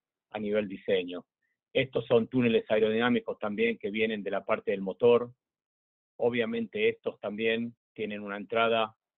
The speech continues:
en la próxima foto muestro una entrada aerodinámica del costado, la cual per-, permite un fluido aerodinámico que, que atraviesa el auto y saca, enfría esos motores, permite enfriar la parte interna de, de la cabina del motor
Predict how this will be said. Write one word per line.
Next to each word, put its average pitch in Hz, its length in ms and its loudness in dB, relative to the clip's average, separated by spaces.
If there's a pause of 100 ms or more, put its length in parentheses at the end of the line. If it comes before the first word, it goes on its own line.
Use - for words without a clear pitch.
(220)
en - 80 -14
la 95 80 -10
próxima 110 420 -4
foto 107 260 -4
muestro 113 380 -2
una 101 120 -6
entrada 113 320 2
aerodinámica 107 640 -2
del 98 100 -2
costado, 120 600 2 (480)
la 101 80 -8
cual 110 260 -2
per-, 113 460 -8
permite 117 500 -6
un 110 160 -2
fluido 113 540 -2
aerodinámico 113 840 -2 (1300)
que, 95 680 -2
que - 80 -2
atraviesa 110 520 -2
el 113 80 2
auto 123 500 0
y 113 180 -14 (120)
saca, 123 460 0
enfría 117 600 -2
esos 117 420 -4
motores, 117 520 0 (760)
permite 120 400 -2
enfriar 117 480 0
la 110 140 0
parte 117 280 -4
interna 113 480 -2
de, 90 540 -2
de 92 60 -12
la 95 120 -8
cabina 107 320 -6
del 98 80 -8
motor 110 440 -2